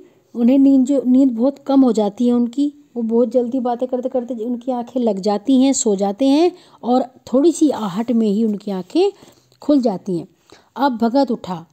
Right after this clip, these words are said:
अपनी लकड़ी उठा ली और धीरे से किवाड़ खोले। बुढ़िया ने पूछा, "कहाँ जाते हो?" देखा, थोड़ी सी आवाज़ में ही बुढ़िया जाग गई। "कहीं नहीं, देखता हूँ कितनी रात है।" "अभी बहुत रात है, सो जाओ।" "नींद नहीं आती।" "नींद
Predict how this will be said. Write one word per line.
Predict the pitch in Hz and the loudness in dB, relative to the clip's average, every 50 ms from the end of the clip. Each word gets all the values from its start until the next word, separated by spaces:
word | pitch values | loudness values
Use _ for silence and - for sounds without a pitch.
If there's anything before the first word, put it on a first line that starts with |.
| _ _ _ _ - | _ _ _ _ -10
अपनी | - 202 - - 220 | -10 -10 -6 -4 -4
लकड़ी | 220 220 214 - 208 226 | -2 -2 -4 -4 -2 -2
उठा | 233 226 - - 233 233 | -2 -2 -4 -4 -2 0
ली | 247 269 302 330 311 - - _ _ - | 2 4 2 2 2 -2 -10 _ _ -4
और | 247 254 | -2 -2
धीरे | 233 202 233 302 381 359 | 0 2 2 2 2 2
से | - - 262 240 | 0 0 -2 -2
किवाड़ | - 233 214 196 185 190 196 | 0 -2 -2 -2 -2 -4 -6
खोले। | - - - 170 170 185 185 | -8 -8 -8 -6 -4 -4 -4
बुढ़िया | 175 170 175 175 175 185 | -6 -6 -4 -4 -2 -2
ने | 190 202 202 | -2 -2 -4
पूछा, | 196 - 220 196 - 214 202 | -4 -6 -8 -6 -4 -4 -6
"कहाँ | 202 220 190 190 214 | -4 -4 -4 -4 -2
जाते | 214 233 226 226 - 254 240 | -2 -2 -4 -2 0 0 0
हो?" | 233 220 190 - _ _ _ _ _ _ _ _ _ _ - 180 | 2 0 -2 -6 _ _ _ _ _ _ _ _ _ _ -10 -6
देखा, | 185 202 - 302 339 381 - _ _ _ _ _ _ - 220 | -6 -6 -4 -4 -6 -6 -8 _ _ _ _ _ _ -4 -2
थोड़ी | 247 262 339 | 2 2 2
सी | 269 269 277 | 2 2 0
आवाज़ | 247 226 220 220 202 208 | 0 0 0 -2 -2 -2
में | 208 196 | -2 -2
ही | 196 | -2
बुढ़िया | 185 190 185 190 233 294 359 392 _ _ _ _ _ - 202 | -2 -2 -2 0 0 0 -2 -6 _ _ _ _ _ -12 -6
जाग | 185 208 196 180 160 | -4 -4 -4 -4 -6
गई। | 165 156 165 _ _ _ _ _ _ _ _ - | -10 -14 -14 _ _ _ _ _ _ _ _ -4
"कहीं | - 254 254 302 339 | 0 2 4 4 4
नहीं, | 339 320 320 339 311 | 4 4 4 2 2
देखता | 254 294 277 269 - - 269 | 2 2 0 0 -2 -4 -2
हूँ | 262 269 240 | -2 -2 -2
कितनी | - 233 - 220 220 220 | -4 -6 -4 -2 -2 0
रात | 214 196 180 170 - - | 0 -2 -4 -4 -8 -10
है।" | 165 151 - _ _ _ _ _ _ - | -12 -14 -14 _ _ _ _ _ _ -4
"अभी | 233 220 277 285 | -2 2 2 2
बहुत | 240 269 247 254 262 262 | 2 2 2 2 2 0
रात | 262 254 254 240 247 | -2 -4 -2 -2 -2
है, | 254 | -2
सो | 240 - - 233 214 | -4 -2 -2 -2 0
जाओ।" | 196 202 170 156 - - - - - - _ _ _ _ - | 0 -2 -4 -4 -10 -18 -20 -20 -20 -20 _ _ _ _ 0
"नींद | 233 240 277 311 320 302 | 2 4 4 6 4 4
नहीं | 294 262 226 214 208 196 | 4 2 2 0 0 -2
आती।" | 180 175 _ - 185 185 | -4 -6 _ -10 -10 -6
"नींद | 190 208 220 247 269 294 311 311 285 330 | -2 0 2 4 4 4 4 2 0 -2